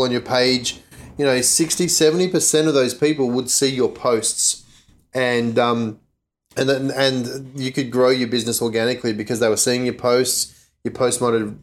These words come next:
redirected people back to your website and that sort of thing. That's cool. But January, Facebook came out and they said, "You know what? Uh, not gonna happen anymore. You need to pay to get this information in front of you." Now,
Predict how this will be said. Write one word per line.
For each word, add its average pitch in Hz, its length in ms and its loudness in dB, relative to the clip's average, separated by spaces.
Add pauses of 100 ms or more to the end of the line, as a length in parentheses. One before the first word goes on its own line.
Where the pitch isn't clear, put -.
(100)
redirected 117 580 0
people 117 140 2
back 113 200 0
to 110 100 -4
your 104 140 2 (120)
website 117 440 2
and 110 120 -4
that 110 120 0
sort 110 160 0
of 101 80 -4
thing. 113 280 -2 (260)
That's 127 160 -2
cool. 180 340 2 (240)
But 135 160 0
January, 160 400 4 (120)
Facebook 127 240 0
came 120 120 0
out 131 60 2
and 131 80 0
they 123 140 2
said, 127 100 0
"You 147 160 0
know 156 140 6
what? 147 120 0 (160)
Uh, 127 540 0
not 135 160 -2
gonna 117 180 -2
happen 151 160 -2
anymore. 117 300 0
You 123 100 -2
need 123 200 -2
to 113 120 -6
pay 123 840 0
to - 180 -8
get 113 100 -2
this 110 140 -4
information 113 500 -2
in 107 80 -2
front 143 220 0
of 160 80 -2
you." 110 100 -2
Now, 117 180 0